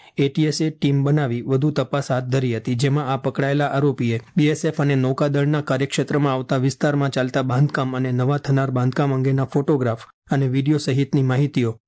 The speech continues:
WhatsApp-ના માધ્યમથી પાકિસ્તાની એજન્ટને આપી હોવાનું અને તેના બદલે પાકિસ્તાની એજન્ટ દ્વારા આર્થિક ફાયદો મેળવ્યો હોવાનું ખુલ્યું છે. આરોપી સહદેવસિંહના મોબાઈલ ફોનને એફ એસ એલ ખાતે ફોરેન્સિક વિશ્લેષણ માટે મોકલવામાં આવ્યો હતો,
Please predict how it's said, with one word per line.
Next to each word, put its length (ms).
WhatsApp-ના 520
માધ્યમથી 480
પાકિસ્તાની 640
એજન્ટને 500
આપી 280
હોવાનું 440
અને 180
તેના 260
બદલે 280
પાકિસ્તાની 600
એજન્ટ 400
દ્વારા 420
આર્થિક 440
ફાયદો 260
મેળવ્યો 400
હોવાનું 360
ખુલ્યું 340
છે. 260
આરોપી 400
સહદેવસિંહના 720
મોબાઈલ 380
ફોનને 560
એફ 200
એસ 160
એલ 120
ખાતે 280
ફોરેન્સિક 580
વિશ્લેષણ 440
માટે 240
મોકલવામાં 600
આવ્યો 280
હતો, 320